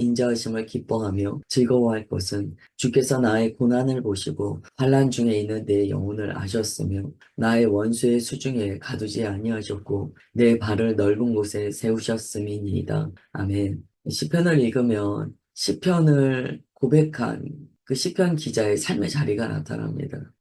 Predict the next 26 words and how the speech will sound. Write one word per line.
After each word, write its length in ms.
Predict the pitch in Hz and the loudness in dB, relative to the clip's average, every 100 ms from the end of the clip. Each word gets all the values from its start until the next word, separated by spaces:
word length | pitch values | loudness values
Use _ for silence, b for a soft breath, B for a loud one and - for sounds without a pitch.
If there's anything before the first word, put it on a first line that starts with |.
| - | -10
참 240 | - 196 | 2 6
녹록치 560 | 151 165 220 214 - 175 | 8 8 6 2 0 4
않은 260 | 143 127 | 4 2
삶의 380 | 123 135 123 123 | -2 -2 -2 -2
자리예요. 640 | 101 101 107 101 - - 156 - _ | -2 -4 -2 -2 -2 -4 -8 -14 _
항상 360 | - 147 147 135 | 2 4 4 4
뭔가 340 | 110 117 123 | 2 2 0
고난이 400 | 117 117 135 127 | 2 2 2 0
있고 480 | 117 113 - 52 101 | -2 -4 -4 -4 -4
환난이 360 | 104 151 170 151 | -2 -2 -2 -2
있습니다. 560 | - - 113 107 143 - _ - | -4 -6 -10 -10 -14 -18 _ -8
육 160 | 117 | -2
절에서 840 | 165 156 143 120 107 107 110 147 - _ | 2 4 4 2 -2 -2 -4 -8 -12 _
그가 280 | - 120 120 | -6 -2 -2
뭐라고 540 | 113 101 107 123 117 104 | -2 -2 0 0 -2 -4
고백하냐면 920 | 98 98 - - 101 101 110 151 - _ - | -4 -6 -6 -4 -2 -2 -4 -6 -10 _ 0
"내가 380 | 120 120 143 143 | 6 8 8 6
허탄한 520 | - - 208 202 185 | 2 -2 0 0 2
거짓을 400 | 139 127 123 131 | 2 0 0 0
숭상하는 540 | - 170 170 160 151 | 0 -4 -2 0 0
자들을 400 | 131 107 117 - | 0 -4 -6 -6
미워합니다. 960 | - 151 175 - - 165 165 160 151 151 - _ | 0 4 4 2 -2 -4 -2 -2 -4 -6 -12 _
그리고 340 | - 135 156 | 0 4 6
여호와를 500 | 143 123 131 131 135 - | 6 4 2 2 0 0
의지합니다."라고 1080 | 117 143 127 117 107 117 113 - - - | 0 0 0 -4 -8 -10 -10 -10 -10 -8
이야기해요. 540 | - - - - - | -8 -6 -8 -8 -10